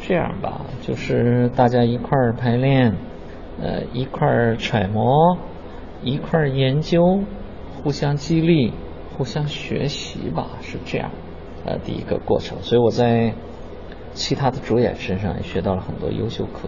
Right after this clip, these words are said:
贵之处。我在整个儿的这个，呃，团队当中，我也看到了一种向上的力量和向上的精神，看到了一种追求艺术、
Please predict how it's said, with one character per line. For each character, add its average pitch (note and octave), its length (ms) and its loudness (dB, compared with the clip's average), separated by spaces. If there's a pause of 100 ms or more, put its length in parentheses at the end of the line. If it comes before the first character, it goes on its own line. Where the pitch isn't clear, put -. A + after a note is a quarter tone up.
贵 C#3+ 120 -2
之 C#3+ 180 -10
处。 - 240 -4 (400)
我 - 80 -4
在 C3 220 6
整 G2 220 0
个 - 120 0
儿 F#3 140 6
的 C#3+ 60 4
这 B2+ 180 6
个， A2+ 200 4 (560)
呃， - 260 -2
团 A#2+ 240 4
队 D#3 220 6 (280)
当 A2 180 4
中， G#2+ 200 -2 (320)
我 F2+ 100 2
也 G#2 60 0
看 G2+ 260 0
到 F#2 100 0
了 F#2+ 100 -2
一 G#2+ 100 -2
种 F2 140 -6
向 A#2 240 -4
上 C3 220 -4
的 - 60 -4
力 D#3+ 180 -2
量 - 180 -6 (340)
和 - 60 -14
向 D3+ 220 -4
上 - 180 -4
的 D3 40 -4
精 E3 240 -2
神， - 160 -6 (320)
看 B2 200 0
到 A#2+ 120 0
了 - 80 -2
一 - 120 0
种 A2 200 -2
追 F#3 200 2
求 - 200 -2
艺 A3 160 0
术、 - 240 -4